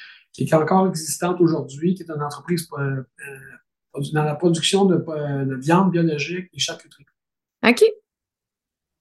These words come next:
Speaker 1: Fait qu'on s'était, je te dirais, Viande Rentable, euh, c'est le mo-,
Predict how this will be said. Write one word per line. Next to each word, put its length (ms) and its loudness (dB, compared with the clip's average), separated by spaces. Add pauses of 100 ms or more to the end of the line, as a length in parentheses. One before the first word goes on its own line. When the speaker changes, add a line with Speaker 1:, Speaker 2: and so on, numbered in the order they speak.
(540)
Speaker 1:
Fait 120 6
qu'on 160 6
s'était, 320 4
je 140 0
te 40 2
dirais, 380 2
Viande 260 2
Rentable, 500 0
euh, 680 -4
c'est 240 -6
le 60 0
mo-, 340 2